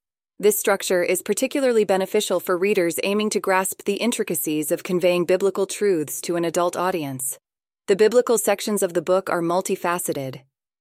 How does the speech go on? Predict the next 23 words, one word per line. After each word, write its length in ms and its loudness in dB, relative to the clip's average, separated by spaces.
They 120 6
examine 440 4
the 80 2
nature 380 0
of 80 -2
the 80 2
Bible, 560 -2
discussing 500 0
its 140 -2
revelation 720 2
and 120 -4
inspiration, 840 0
and 140 2
the 140 2
implications 680 0
of 120 -2
these 320 2
on 100 0
its 140 -2
authority 600 0
and 120 -4
truthfulness. 800 -4
Further, 520 0